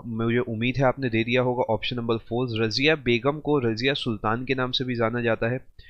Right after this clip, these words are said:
दोनों ही नाम आपको मिलते हैं। यहाँ पर आपको जो दिखा है वो आपको मिला है रजिया बेगम। आपको जो पॉइंट ध्यान से समझने हैं वो ये समझना है कि ये बैठी हैं दिल्ली के थ्रोन पे बारह सौ छत्तीस से लेकर बारह सौ चालीस,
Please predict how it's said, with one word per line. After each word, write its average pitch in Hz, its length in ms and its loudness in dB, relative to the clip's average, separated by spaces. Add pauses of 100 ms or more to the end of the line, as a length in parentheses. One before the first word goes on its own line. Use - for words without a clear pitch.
(340)
दोनों 131 320 2
ही 151 100 0
नाम 139 180 0
आपको 135 280 0
मिलते 123 280 0
हैं। 135 120 2
यहाँ 113 220 0
पर 120 160 0
आपको 117 280 2
जो 117 140 -2 (140)
दिखा 110 240 0
है 123 60 6
वो 117 120 2
आपको 110 240 -2
मिला 107 260 2
है 110 160 0 (380)
रजिया 107 360 0
बेगम। 104 480 0 (120)
आपको 131 260 0
जो 156 100 -2
पॉइंट 135 440 -2
ध्यान 131 200 2
से 143 120 2
समझने 120 440 -2
हैं 139 80 0
वो 131 180 -2
ये 123 120 2
समझना 113 460 -2
है 123 120 0
कि 123 220 -2
ये 131 60 4
बैठी 123 320 2
हैं 127 120 -2
दिल्ली 110 260 0
के 131 120 -2
थ्रोन 117 260 -6
पे 123 80 -6
बारह 107 300 2
सौ 135 140 0
छत्तीस - 480 -2
से 127 60 0
लेकर 113 320 0
बारह 101 260 2
सौ 107 200 -6
चालीस, 107 420 2